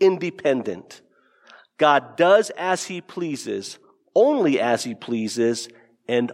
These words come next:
always as he pleases." It's a great definition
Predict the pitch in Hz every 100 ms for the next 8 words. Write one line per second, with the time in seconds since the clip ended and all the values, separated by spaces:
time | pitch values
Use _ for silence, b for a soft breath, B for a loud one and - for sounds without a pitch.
0 | - - 117 104 92 82 78 - 85 -
1 | 87 - 82 76 - - - - _ _
2 | _ _ _ _ - 165 117 160 180 190
3 | 151 175 156 160 160 - 143